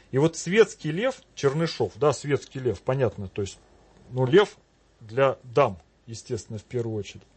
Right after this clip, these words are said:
Быстро вошёл в доверие к императору Франции, был в добрых отношениях со многими приближёнными Наполеона. И за короткий срок русскому полковнику удалось создать сеть информаторов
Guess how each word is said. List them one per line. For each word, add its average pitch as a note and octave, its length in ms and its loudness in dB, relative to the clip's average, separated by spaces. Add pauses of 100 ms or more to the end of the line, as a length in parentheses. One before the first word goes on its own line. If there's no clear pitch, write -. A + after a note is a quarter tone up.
(280)
Быстро E3 400 4
вошёл D#3+ 360 4
в C#3+ 100 -6
доверие D#3+ 420 2
к - 120 -6
императору D3 580 2
Франции, G#2 640 -4
был D3+ 260 2
в C#3+ 120 -4
добрых E3+ 400 4
отношениях D3+ 600 -2
со - 160 0
многими E3 440 -2
приближёнными C#3 720 -2
Наполеона. B2+ 760 0 (200)
И B2 60 -6
за C3+ 120 4
короткий E3 480 4
срок G#3 420 2 (140)
русскому D3+ 480 0
полковнику D3 720 0
удалось C#3+ 400 4
создать D#3 540 2 (160)
сеть - 340 0
информаторов D3 800 2